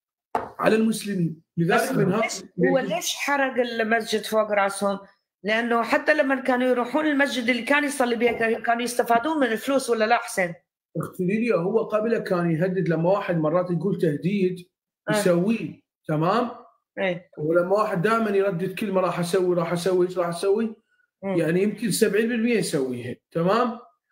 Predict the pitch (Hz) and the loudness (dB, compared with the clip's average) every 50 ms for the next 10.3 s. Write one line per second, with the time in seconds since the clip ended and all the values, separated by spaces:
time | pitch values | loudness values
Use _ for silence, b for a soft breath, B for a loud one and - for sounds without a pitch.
0 | - 185 190 180 - - 156 139 147 - 254 262 277 - - - 220 208 190 170 | -8 -6 -6 -4 -4 -4 -4 2 2 2 2 2 -2 -4 -2 0 0 0 2 2
1 | 233 240 254 247 240 226 214 202 175 160 180 175 170 160 151 180 202 226 247 226 | 0 0 0 0 0 0 0 0 0 0 2 2 2 2 0 0 0 2 0 -2
2 | 220 - 196 196 180 185 190 190 170 - - 226 240 220 226 233 226 226 - - | -2 0 0 0 2 2 2 0 0 0 0 0 2 2 0 0 0 -4 -6 -8
3 | _ _ _ _ _ _ - 165 190 202 226 226 226 - - 214 190 180 170 185 | _ _ _ _ _ _ 0 4 4 4 4 4 0 -2 -2 -2 0 2 2 2
4 | 214 233 247 226 214 202 202 - 208 196 196 196 202 214 202 175 - 196 175 156 | 2 0 0 0 0 0 -2 -2 -2 0 0 2 2 0 0 2 0 0 2 2
5 | 185 214 226 220 - 269 269 269 269 - - - 185 180 - 196 - - 226 226 | 2 0 0 0 0 0 0 0 -4 -8 -4 0 0 0 2 0 0 0 0 0
6 | 226 - 196 180 202 233 247 240 247 226 180 208 233 233 202 - 180 - - - | 0 0 2 2 4 4 4 4 2 2 0 0 0 0 0 0 -2 -4 -4 -8
7 | - _ _ _ _ _ _ _ _ _ - 185 180 - - 170 170 185 208 254 | -18 _ _ _ _ _ _ _ _ _ -12 -12 -10 -6 -4 -2 0 0 0 0
8 | 269 262 - _ _ _ _ _ - - 190 196 196 175 180 247 262 269 269 277 | -2 -4 -8 _ _ _ _ _ -2 0 0 2 2 2 4 4 4 4 2 2
9 | 254 240 214 190 220 233 185 254 208 226 190 180 202 214 226 226 220 - - 180 | 2 2 2 2 2 0 0 0 -2 0 0 2 2 2 2 0 -2 0 0 0
10 | 165 143 120 110 113 | 0 0 -2 -6 -12